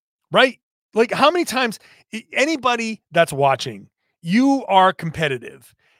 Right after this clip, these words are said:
and something goes wrong, right?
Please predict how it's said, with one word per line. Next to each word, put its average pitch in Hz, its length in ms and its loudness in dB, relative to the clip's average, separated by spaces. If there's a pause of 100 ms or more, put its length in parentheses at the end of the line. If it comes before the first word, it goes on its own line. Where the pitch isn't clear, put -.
(120)
and 160 400 0 (380)
something 220 460 -2
goes 180 240 0
wrong, 113 420 -6 (640)
right? 175 280 2